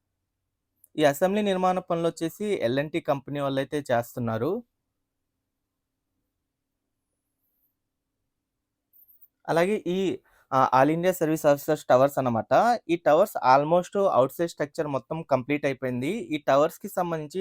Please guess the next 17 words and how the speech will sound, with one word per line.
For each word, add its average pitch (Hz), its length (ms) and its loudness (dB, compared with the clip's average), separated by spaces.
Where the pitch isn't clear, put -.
ఇంటర్నల్ 147 440 0
వర్క్స్ 143 200 0
అయితే 143 200 -6
జరుగుతున్నాయి. 123 680 -4
ఎలక్ట్రికల్ 147 460 0
వర్క్స్ 143 240 2
కానీ, 139 320 -2
ప్లంబింగ్ 143 460 -4
వర్క్స్ 139 260 0
కానీ, 139 260 -2
ఫైర్ 127 280 -2
సేఫ్టీకి 147 380 -6
సంబంధించిన 139 400 -4
వర్క్స్ 131 240 -4
కానీ, 135 280 -4
అయన్నీ 135 320 2
చేస్తున్నారు. 131 600 -4